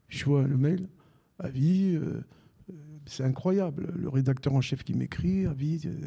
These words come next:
qu'est-ce que tu as fait ? C'est pas possible. » On n'a plus d'auditeurs. Je dis, « Quoi, entre, entre onze heures et, et, et six heures du matin,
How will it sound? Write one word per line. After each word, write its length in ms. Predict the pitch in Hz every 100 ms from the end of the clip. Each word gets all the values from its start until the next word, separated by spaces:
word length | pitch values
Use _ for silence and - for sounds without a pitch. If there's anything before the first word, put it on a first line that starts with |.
| 131 -
qu'est-ce 180 | 110 -
que 80 |
tu 140 | 135 113
as 60 |
fait ? 360 | - - 196 202
C'est 180 | 180 -
pas 120 | -
possible. » 680 | - 185 - 220 - - - - - - -
On 100 | 147
n'a 120 | 151
plus 240 | 139 214 196
d'auditeurs. 580 | 185 151 139 147 127 123
Je 180 | - 131
dis, « 60 | -
Quoi, 140 | 185
entre, 320 | 139 - 147 -
entre 280 | 147 -
onze 300 | 160 214 175
heures 180 | 226 202
et, 360 | 170 139 - 151 -
et, 60 | 196 175
et 40 |
six 320 | 135 170 196
heures 100 | 214
du 120 | 196 214
matin, 320 | 208 262